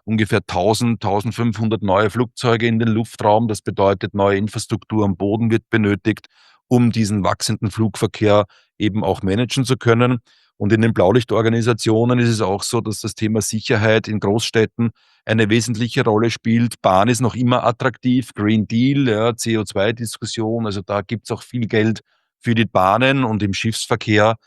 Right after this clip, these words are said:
Der wird weiterhin natürlich eine Rolle spielen, vor allem wenn es dann über die Nordpole neue Routen entstehen durch das Schmelzen des permanenten Eises.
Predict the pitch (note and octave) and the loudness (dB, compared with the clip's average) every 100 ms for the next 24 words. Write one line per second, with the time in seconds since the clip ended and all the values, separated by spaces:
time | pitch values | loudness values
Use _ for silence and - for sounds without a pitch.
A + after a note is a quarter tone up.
0 | _ _ - G2+ G#2+ F#2+ F#2+ A2+ A#2+ G#2+ | _ _ -2 2 2 2 2 2 2 2
1 | G#2+ F#2+ G#2 G2+ F#2+ G2 G2 G2 G2+ G#2 | 0 -2 -2 -2 -2 0 2 2 2 -2
2 | - G#2+ A2+ A2 G2 F#2 G2+ G#2 G2+ G#2 | -2 0 0 0 0 2 2 2 0 -2
3 | G2 G2 G2 G2+ G2+ G#2+ G#2 F2+ - - | -4 -4 -2 -2 -2 0 2 0 -2 -4
4 | G#2+ A2 G#2+ G2 G2 G#2+ G#2+ G#2+ A#2+ B2+ | 0 2 2 2 2 4 2 2 0 0
5 | - A2+ G2 - G#2 G2+ G#2+ G#2 A2+ - | 0 0 0 -2 -2 2 2 0 -2 -4
6 | G#2+ - - G2 - A#2 G2 - G2 G2 | -6 -4 -4 -4 -4 -4 -6 -4 -4 -2
7 | G2 G2 A2+ - G#2+ G2+ A2+ | -2 -4 -6 -6 -4 -2 -2